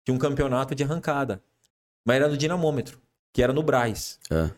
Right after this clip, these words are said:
Speaker 1: Eu lembro, esqueci o nome disso aí. Eu ia muito, velho. Mano, eu era nóia por, por carro. Eu ainda sou, né?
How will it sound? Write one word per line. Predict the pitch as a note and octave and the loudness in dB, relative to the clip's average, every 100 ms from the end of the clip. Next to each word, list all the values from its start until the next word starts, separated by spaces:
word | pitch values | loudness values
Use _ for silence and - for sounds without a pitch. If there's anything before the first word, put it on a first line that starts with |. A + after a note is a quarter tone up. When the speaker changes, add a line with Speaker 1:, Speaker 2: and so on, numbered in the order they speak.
| _ _ _ | _ _ _
Speaker 1:
Eu | A#2 | 2
lembro, | B2+ D3 | 2 2
esqueci | C#3+ - D3 E3+ | 0 -2 -2 0
o | C#3+ | 0
nome | A#2 | 0
disso | G#2 | 0
aí. | G#2 | 0
Eu | G#2 | 2
ia | D#3+ | 2
muito, | E3+ C3+ C#3 C3 | 2 0 0 -2
velho. | F#2+ G2 | -4 -2
Mano, | C3+ C#3+ | -2 2
eu | |
era | D3+ G3 | 2 2
nóia | C3 A#2 A2 | 0 0 -2
por, | A2 F#2 | -4 -4
por | - G#2+ | -2 -2
carro. | - F2 F2+ | -2 -4 -4
Eu | A#2 F#3 | -2 -2
ainda | F3+ | -4
sou, | - G#2+ | -4 -4
né? | G2 | -4